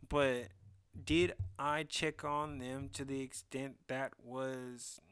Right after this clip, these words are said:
necessary, that I deem in my mind to be good? And me saying, "Oh, I was doing something or it slipped my mind," or whatever, that's, that's all an excuse. And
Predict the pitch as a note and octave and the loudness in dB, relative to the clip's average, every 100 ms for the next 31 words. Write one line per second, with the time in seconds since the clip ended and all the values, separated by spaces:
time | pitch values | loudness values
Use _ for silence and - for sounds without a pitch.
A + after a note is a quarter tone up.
0 | A#2+ B2+ C#3+ G3 F#3+ D3+ - C#3 C3 C3 | -16 -6 0 0 0 -4 -2 0 2 2
1 | C3 B2 B2+ C3 F3 D3+ B2+ C3 C3 C3 | 2 2 4 6 6 2 -4 -6 -4 -6
2 | B2+ C3 F3+ D#3 B2+ B2+ B2 B2+ B2 - | -6 0 0 0 -2 -2 -2 -2 -6 -8
3 | B2 B2 A#2 B2 B2 B2 A#2+ A#2 A2 - | -6 -6 -6 -6 -6 -4 -4 -6 -8 -10
4 | B2+ B2 A#2 A2+ A2 - - - - - | -6 -6 -6 -8 -10 -12 -12 -6 -8 -8
5 | - - - D3+ E3 F#3+ F#3 F#3 F3 E3+ | -18 -16 -6 -4 0 2 4 6 6 8
6 | F3 F3 E3 D#3 E3 D3+ D#3 F3 E3+ - | 8 6 6 8 8 6 0 0 0 2
7 | F3 F3 F3 E3 D#3+ D3+ - D3+ E3+ D3+ | 4 4 4 4 6 4 0 0 0 2
8 | E3 E3 D3+ D#3 E3 E3+ E3+ E3+ E3 D3+ | 2 2 2 2 4 2 0 -2 0 2
9 | D3 D3 C#3+ C#3 C3 B2 B2+ C#3 E3+ F3+ | 4 4 4 2 0 -2 -2 2 4 4
10 | F#3+ F#3+ F#3+ F#3 F3+ E3+ C3 - - _ | 2 4 4 2 0 -2 -6 -12 -20 _
11 | _ - D#3 G#3+ G3+ - - - - - | _ -10 -6 -6 -6 -8 -10 -12 -18 -20
12 | _ C#3+ G#3+ - C#4 A#3+ A#3+ A#3+ G#3+ - | _ 2 4 4 4 6 6 2 -2 -2
13 | - - G3+ A#3 C#3 C2+ - - - C3 | -4 -4 0 2 2 -2 -12 -12 -6 -4
14 | B2 A#2+ A#2+ | -4 -4 -6